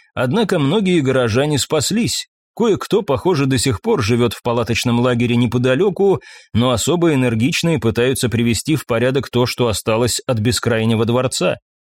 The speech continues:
Создав фиолетовое облако, я полетел в сторону храма богини кровавого волшебства. Ему посчастливилось находиться в той части города, которая почти не пострадала от атаки колоссов.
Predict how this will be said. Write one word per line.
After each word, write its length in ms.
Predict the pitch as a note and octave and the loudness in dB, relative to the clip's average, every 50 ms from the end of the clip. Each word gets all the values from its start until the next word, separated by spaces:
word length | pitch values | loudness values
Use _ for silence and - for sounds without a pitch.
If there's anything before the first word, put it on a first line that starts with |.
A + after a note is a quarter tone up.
| _ _ _ _ _ _ _ _ _ _ _ _ | _ _ _ _ _ _ _ _ _ _ _ _
Создав 720 | - - D3 D#3 D#3+ C3 B2 D3 G#3+ A3+ G3+ - - - - - | -4 0 0 2 2 2 0 0 0 0 0 -2 -4 -10 -10 -12
фиолетовое 680 | - - D#3+ F3+ F3+ F#3+ F#3+ C3+ - D#3 D#3 D#3 D3+ D#3 | -2 0 0 2 2 2 0 0 0 0 2 2 2 4
облако, 680 | E3+ F#3+ G#3 F3+ F3+ D#3 B2+ - E3+ F3 E3+ D3+ A2 E2+ - | 2 2 2 2 0 0 0 0 2 2 2 2 0 0 0
я 160 | G2+ C3+ G3+ | 0 0 0
полетел 460 | - - D#3 D3+ C3+ A2+ - E3+ D#3+ | 0 0 0 0 0 0 0 0 0
в 80 | G#2+ - | 0 -2
сторону 380 | - D3 C#3 C3+ B2+ B2+ B2 | -2 0 0 2 2 0 0
храма 360 | G2+ - B2 C#3+ C#3 C3+ B2+ A#2 | 0 0 -2 0 0 0 0 0
богини 440 | A#2+ A#2+ A#2 A2+ C3 C3+ C3 B2+ | 0 0 0 0 0 2 0 0
кровавого 600 | A2 - A#2 A#2+ A#2 A2+ C3 B2+ A2 A#2 A2 A#2 | 0 0 -2 0 0 0 0 0 0 0 0 0
волшебства. 720 | A2 A#2+ A#2+ A2 - - B2+ - - - F3+ G3 F3+ C3 - - _ _ _ _ _ _ _ _ | -2 0 -2 -2 -2 -4 -4 -4 -4 -2 -2 0 0 -2 -4 -8 _ _ _ _ _ _ _ _
Ему 280 | - F#2+ C3+ C#3 C3+ A2+ | -2 0 2 2 2 0
посчастливилось 800 | B2+ A#2+ - - C3 - - D3 C#3+ B2+ C3 A#2+ A#2+ A2+ - | 0 -2 0 0 -2 -2 0 0 0 2 2 2 0 0 0
находиться 540 | B2+ A#2+ - C3 B2+ B2+ A#2+ - - B2 A#2+ | -2 0 0 0 2 2 0 0 0 -2 -2
в 80 | - - | -2 0
той 180 | C#3 C3+ A#2+ | 0 0 0
части 360 | A2 - B2+ A#2 G#2 - - | 0 0 -2 -2 -2 -2 -2
города, 400 | C3 A#2+ D#3 F#3+ F#3+ F3 D3+ D3+ | -2 2 2 2 2 2 0 0
которая 420 | A2+ - A#2+ G#2 C3 B2+ B2+ B2+ A2+ | 0 0 -2 0 2 2 2 2 2
почти 340 | G#2 B2+ A#2 - - C#3 C#3+ | 0 -2 -2 -2 -4 -2 -2
не 100 | C#3 B2 | -2 0
пострадала 840 | - B2 - - B2 B2+ B2 G#2+ B2 B2+ C3 C3+ C#3+ C#3 A2 - - _ | -2 -4 -2 0 0 0 0 2 2 2 2 2 0 0 -2 -4 -4 _
от 160 | A#2 A2+ - | -4 0 0
атаки 420 | B2+ - - C3+ B2+ - - A#2+ | -2 0 0 -2 -2 0 -2 -2
колоссов. 640 | - C#3 D3+ F#3 A3 G#3+ D#3+ - - F2+ - - | 0 0 0 2 2 0 0 -2 -6 -10 -12 -16